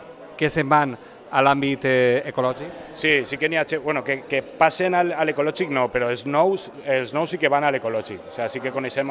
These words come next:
Speaker 2: molts, molts projectes que estan co-, es començant per ací per la Safor i nosaltres tenim, eh, vàrem, eh, fer ací un, un grup de consum que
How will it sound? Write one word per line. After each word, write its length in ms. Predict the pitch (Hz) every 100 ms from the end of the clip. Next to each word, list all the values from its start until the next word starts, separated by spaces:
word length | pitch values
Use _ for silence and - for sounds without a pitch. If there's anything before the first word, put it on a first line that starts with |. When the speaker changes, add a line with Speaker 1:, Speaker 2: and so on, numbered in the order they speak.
| 131
Speaker 2:
molts, 340 | 123 127 - - -
molts 180 | 131 131
projectes 440 | 147 135 131 151 147
que 120 | 139
estan 440 | - 131 131 131 -
co-, 120 | 139 117
es 80 |
començant 520 | 127 127 120 135 143 170 - - -
per 120 | 131
ací 160 | 123 131
per 120 | 135
la 80 | 131
Safor 400 | 170 - 143 175 - - - -
i 320 | 165 170 151
nosaltres 380 | 139 131 143 160
tenim, 320 | 165 170 160
eh, 600 | 151 143 139 135 127 123 107 113
vàrem, 400 | 135 147 151 147 147 127
eh, 180 | 143 135
fer 180 | 151 147
ací 160 | - 151
un, 160 | 147 135 131
un 340 | 135 135 135 135
grup 160 | 151
de 80 | 147
consum 400 | 139 131 165 185 202 - - -
que 220 | - 139